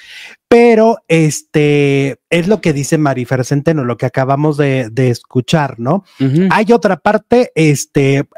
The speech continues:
Speaker 1: se nos olvidó decir en el primer video, lo hace responsable de cualquier cosa que le pueda suceder. Eso también creo que puede justificarlo a través de las redes sociales. Es decir, si hay gente, y esto es importante entender,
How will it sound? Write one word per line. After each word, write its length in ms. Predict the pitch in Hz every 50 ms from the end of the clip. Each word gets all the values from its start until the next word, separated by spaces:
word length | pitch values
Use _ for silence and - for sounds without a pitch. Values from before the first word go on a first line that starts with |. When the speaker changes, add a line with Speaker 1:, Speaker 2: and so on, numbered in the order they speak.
| - -
Speaker 1:
se 120 | - 202
nos 120 | 185 185 165
olvidó 260 | 175 160 160 160 165
decir 260 | 180 185 175 - 185 180
en 80 | 175
el 80 | 175 143
primer 260 | - 139 139 147 147
video, 260 | 151 165 170 196 226 214
lo 120 | 180 151
hace 180 | 151 147 - 190
responsable 640 | 175 175 151 - - 147 131 120 151 156 160 180 175
de 100 | 151 -
cualquier 400 | - 135 123 - - 151 143 -
cosa 260 | - 156 147 - 156
que 140 | 143 - 139
le 120 | 127 127
pueda 260 | 113 - 135 135 135
suceder. 580 | 135 - - - - - 156 156 180 175 143 - _ - - - - - - - - - - _ -
Eso 300 | - 208 202 - - 320
también 400 | - - 190 180 156 165 190 202
creo 220 | - 214 214 -
que 80 | - 202
puede 300 | - - 190 190 196 214
justificarlo 920 | - - 151 - - - 127 - 139 135 - 175 165 147 156 170 180 - -
a 140 | 156 165
través 360 | - - 156 156 147 165 165 151
de 80 | 220
las 340 | 233 214 190 170 147 - -
redes 400 | 147 120 123 139 151 175 226 214
sociales. 500 | - 123 110 - 208 240 233 165 147 -
Es 80 | 180 165
decir, 340 | - 220 - - - 151 - _ _ - - - - _ _
si 360 | - - - - 214 208 208
hay 200 | 220 247 269 294
gente, 600 | - - - 240 196 175 160 135 - - 113 107 - _
y 80 | - 151
esto 200 | 175 - - 240
es 80 | 214 -
importante 460 | 233 170 165 147 - 156 139 139 175
entender, 480 | 170 165 - 127 107 101 - - -